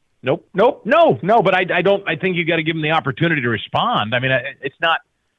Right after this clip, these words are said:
I, I don't think they. I mean, I, unless <laughs> they tell me otherwise.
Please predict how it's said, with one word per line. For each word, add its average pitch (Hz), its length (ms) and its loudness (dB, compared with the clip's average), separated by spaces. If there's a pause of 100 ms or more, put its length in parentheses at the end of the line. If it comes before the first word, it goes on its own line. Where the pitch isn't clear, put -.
(200)
I, - 200 -4
I 147 100 0
don't 160 260 0
think 147 220 -4
they. 127 260 0 (360)
I 95 80 -10
mean, 110 240 -10
I, - 140 -2 (400)
unless 139 240 2 (440)
<laughs> 127 520 -2
they 233 100 2
tell 196 200 2
me 185 120 2
otherwise. 151 480 4